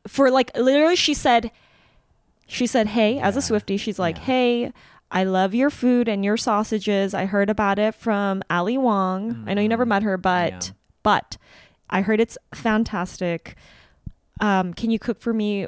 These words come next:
Speaker 1: for, like, two days, three days for free?"
Speaker 2: <sighs> I, my, my, my immediate thought was yes, but then I said no to myself
Speaker 1: <gasps>
Speaker 2: because I think
Speaker 1: Really?
Speaker 2: I wanna value, because I wanna value myself more, even though I think I idol-, idolize her. I think there's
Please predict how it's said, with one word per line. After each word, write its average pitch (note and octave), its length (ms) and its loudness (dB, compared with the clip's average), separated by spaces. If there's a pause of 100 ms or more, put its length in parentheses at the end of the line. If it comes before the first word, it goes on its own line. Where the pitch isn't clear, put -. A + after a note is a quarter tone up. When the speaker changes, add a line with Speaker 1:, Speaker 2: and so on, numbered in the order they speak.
Speaker 1:
for, F#3+ 360 0
like, E3 320 -6
two A#3 220 -4
days, A#2 500 -6 (140)
three D#4+ 200 4
days G3 360 -2
for G3 140 -6
free?" - 420 -12 (1600)
Speaker 2:
<sighs> - 0 - (480)
I, C#3 180 -8
my, C3 400 -12
my, B2+ 220 -10 (180)
my B2+ 300 -12 (100)
immediate C3 260 -8
thought C3 160 -6
was A2+ 160 -8
yes, G#2+ 300 -8
but A#2+ 140 -12
then G#2+ 100 -12
I G#2+ 80 -10
said F#2+ 220 -14
no F#2 180 -14
to - 100 -20
myself - 440 -20 (100)
Speaker 1:
<gasps> - 540 -12
Speaker 2:
because A#2+ 720 -12
I G#2+ 100 -16
think - 380 -20 (360)
Speaker 1:
Really? D#3+ 500 -6
Speaker 2:
I B2 160 -8
wanna B2+ 300 -10
value, G#2 580 -10 (240)
because D3 300 -12
I B2+ 100 -12
wanna D#3+ 180 -10
value A2 300 -8
myself A2 420 -14
more, G2+ 400 -14
even C3 180 -12
though B2+ 120 -6
I G#2+ 200 -12
think G#2 340 -20
I G2+ 160 -14
idol-, G2+ 180 -18
idolize G2+ 460 -12
her. B2 260 -14
I G#2+ 80 -18
think A#2 180 -20
there's - 440 -20